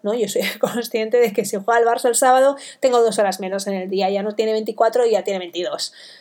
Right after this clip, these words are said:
¿vale? Entonces, bueno, mm, ver todo este tipo de cosas. Una cosa que funciona bien, lo que pasa es que es un poco esclava, yo soy muy poco constante y no,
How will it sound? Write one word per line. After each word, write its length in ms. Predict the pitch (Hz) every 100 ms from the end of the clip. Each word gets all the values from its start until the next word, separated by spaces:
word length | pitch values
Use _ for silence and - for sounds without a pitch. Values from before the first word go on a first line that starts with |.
| _ _ _
¿vale? 220 | 202 233
Entonces, 560 | 285 208 202 208 - - _ -
bueno, 340 | 208 214 262 _ _ - _ _ _ -
mm, 480 | 208 202 196 185 175 _ _ _ - - _ _
ver 240 | 214 233
todo 100 | 240
este 180 | 233 226
tipo 220 | 220 214
de 100 | 214
cosas. 360 | 208 202 196 -
Una 180 | 269 269
cosa 200 | 277 277
que 100 | 269
funciona 460 | 269 233 254 262 269
bien, 180 | 285
lo 100 | 240
que 100 | 214
pasa 160 | 214 247
es 80 | -
que 60 |
es 60 | 247
un 80 | 240
poco 140 | 226
esclava, 440 | 214 - 254 262 226
yo 280 | 220 226
soy 160 | 233 240
muy 120 | 226
poco 220 | 226 226
constante 440 | 220 208 208 214 233
y 20 |
no, 380 | 214 202 190